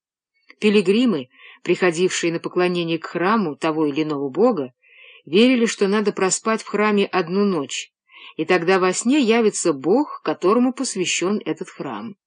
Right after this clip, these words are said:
Он может дать совет по сложному житейскому вопросу, помочь в трудном деле, излечить от болезни.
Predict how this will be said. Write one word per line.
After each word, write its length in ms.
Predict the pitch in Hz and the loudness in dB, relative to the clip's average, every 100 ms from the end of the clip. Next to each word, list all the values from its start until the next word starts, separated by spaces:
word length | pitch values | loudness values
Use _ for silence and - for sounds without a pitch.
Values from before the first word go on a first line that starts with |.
| _ _ _ _ _ _ _ _ | _ _ _ _ _ _ _ _
Он 180 | 185 202 | 2 4
может 280 | 202 190 190 | 4 4 0
дать 200 | 185 190 | 0 0
совет 440 | - 202 185 185 | 0 0 2 0
по 120 | - 175 | 0 -4
сложному 480 | - 160 147 151 | 0 0 0 -6
житейскому 640 | 139 151 - 139 - 143 135 | -6 -6 -4 -6 -6 -8 -8
вопросу, 600 | 143 - 262 285 - 120 - - - - | -6 -2 -2 -2 -6 -14 -20 -20 -8 2
помочь 360 | 185 180 160 | 2 2 0
в 60 | - | -2
трудном 400 | 156 147 151 151 | -2 -2 -2 -6
деле, 480 | 147 277 240 147 - | 0 0 2 -2 -2
излечить 680 | 196 160 147 143 - 240 - | -2 0 -4 -4 -4 -6 -4
от 220 | 170 170 | -6 -2
болезни. 600 | 190 151 131 113 110 120 | -2 -2 -4 -8 -12 -16